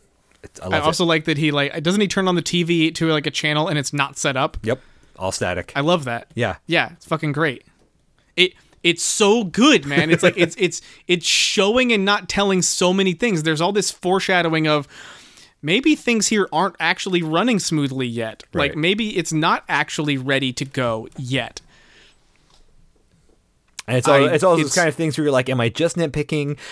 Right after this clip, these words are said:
Speaker 1: Am I just gonna be the naysayer? I don't wanna be the negative person. I'll just shut up about it." And really, it's like, no, this, all this shit should be commented on. This is exactly why you're
Speaker 2: Mm-hmm.
Speaker 1: here. Your park ain't ready.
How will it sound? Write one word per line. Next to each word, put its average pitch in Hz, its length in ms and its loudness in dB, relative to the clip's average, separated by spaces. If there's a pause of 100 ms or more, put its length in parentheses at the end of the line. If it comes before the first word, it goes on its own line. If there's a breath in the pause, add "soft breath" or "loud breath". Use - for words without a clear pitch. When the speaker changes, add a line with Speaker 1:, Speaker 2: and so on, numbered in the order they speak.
(120)
Speaker 1:
Am 98 100 -6
I 107 60 -2
just 120 220 -4
gonna 131 180 -2
be 127 220 0
the 120 100 -4
naysayer? 110 640 0
I 95 60 0
don't 113 160 -4
wanna 120 160 -2
be 110 240 0
the 107 100 -4
negative 101 400 -2
person. 92 340 -4
I'll 85 120 -2
just 107 180 -4
shut 110 220 -2
up 98 160 -2
about 90 280 -4
it." 85 380 -4 (640 loud breath)
And 82 460 -8
really, 98 400 -2
it's 90 80 -6
like, 95 140 -8
no, 117 120 -4
this, 98 120 -4
all 104 160 -2
this 123 100 0
shit 117 180 -4
should 107 140 -8
be 107 220 -2
commented 113 500 -4
on. 73 280 -6 (320)
This - 160 -16
is 87 80 -12
exactly 95 440 -4
why 104 140 0
you're 110 140 2
Speaker 2:
Mm-hmm. - 100 2
Speaker 1:
here. 90 380 0 (320 soft breath)
Your 104 180 -4
park 98 300 -6
ain't 78 120 -8
ready. 78 300 -6